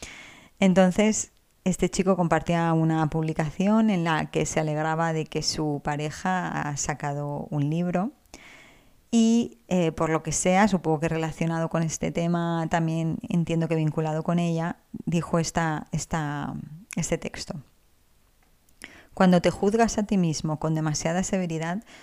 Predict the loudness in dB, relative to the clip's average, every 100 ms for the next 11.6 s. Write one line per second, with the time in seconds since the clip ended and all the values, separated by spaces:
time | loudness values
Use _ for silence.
0 | -20 -2 2 2 2 -2 -2 -4 -4 -2
1 | 0 2 2 0 0 -2 -6 -2 0 0
2 | 0 0 2 2 2 0 -4 -14 _ _
3 | _ -20 -20 -20 _ _ _ _ _ 2
4 | 2 2 2 2 4 4 4 0 -2 -2
5 | -12 _ _ -20 -18 -18 0 4 6 6
6 | 6 4 6 6 6 6 4 0 2 2
7 | 2 2 2 2 2 2 0 -4 _ 2
8 | 4 6 6 6 4 4 2 2 0 0
9 | 0 2 0 2 2 2 0 -2 -2 0
10 | 2 2 0 -2 -2 -2 0 0 0 2
11 | 2 2 0 0 2 2